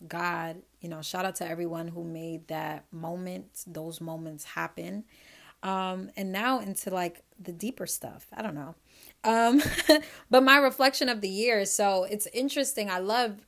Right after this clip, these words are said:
um, the fact that this was the question because I had already reflected about this, right? I didn't have to do too much work to bring it into this, this episode because it's something that I already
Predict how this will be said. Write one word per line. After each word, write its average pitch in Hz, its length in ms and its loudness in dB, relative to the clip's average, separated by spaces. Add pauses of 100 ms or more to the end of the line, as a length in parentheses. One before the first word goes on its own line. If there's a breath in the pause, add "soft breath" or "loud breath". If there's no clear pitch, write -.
um, 185 560 -2
the 202 80 -4
fact 208 240 -2
that 175 160 -2
this 220 180 -2
was 202 120 -6
the 170 100 -8
question 208 560 -4
because 185 220 -8
I 180 80 -4
had 180 160 -6
already 175 500 -2
reflected 156 580 -10
about 131 300 -10
this, 85 240 -12
right? 180 320 -6 (340 loud breath)
I 185 80 -4
didn't 180 120 0
have 202 140 -2
to 185 60 -6
do 180 140 -4
too 180 180 -8
much 175 240 -8
work 175 340 -2
to 170 480 -6 (460)
bring 220 240 0
it 190 220 -4
into 190 260 -8
this, 170 300 -2 (200)
this 175 200 -4
episode 170 560 -4
because 165 680 -4 (2500 soft breath)
it's 175 120 -6
something 170 320 -8
that 160 100 -6
I 156 100 -6
already 160 760 -8